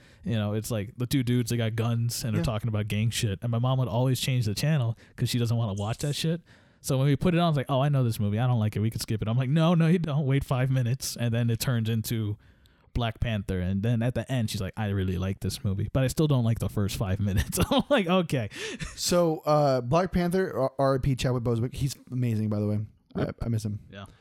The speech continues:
Speaker 2: Um, great movie. Amazing. I, again, top tier. Uh, uh, then we have Captain Marvel. Uh,
Speaker 1: Captain Marvel's
Speaker 2: Not bad.
Speaker 1: okay.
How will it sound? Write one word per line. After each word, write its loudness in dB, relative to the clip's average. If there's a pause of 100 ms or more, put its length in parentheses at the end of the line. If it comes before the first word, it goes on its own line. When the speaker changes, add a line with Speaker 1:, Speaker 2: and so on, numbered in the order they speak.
(260)
Speaker 2:
Um, 0 (120)
great 4
movie. 2
Amazing. 2
I, 2
again, 0
top -2
tier. -2 (300)
Uh, 2 (420)
uh, 4
then 2
we 4
have 2
Captain 2
Marvel. 4 (400)
Uh, 2 (640)
Speaker 1:
Captain 2
Marvel's 4
Speaker 2:
Not 6
bad. 4 (100)
Speaker 1:
okay. 0